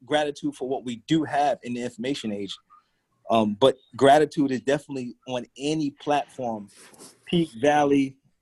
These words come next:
mid-level. It, it has, it has to be aligned with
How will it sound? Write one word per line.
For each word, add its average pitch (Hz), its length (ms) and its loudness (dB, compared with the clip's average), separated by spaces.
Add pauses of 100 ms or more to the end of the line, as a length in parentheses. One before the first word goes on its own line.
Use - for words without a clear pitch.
(340)
mid-level. 135 680 0 (1700)
It, 123 140 -6
it 120 160 -8
has, 139 340 -2 (160)
it 123 80 -10
has 135 280 -4
to 117 100 -14
be 127 300 -4
aligned 123 440 -2
with 117 140 -6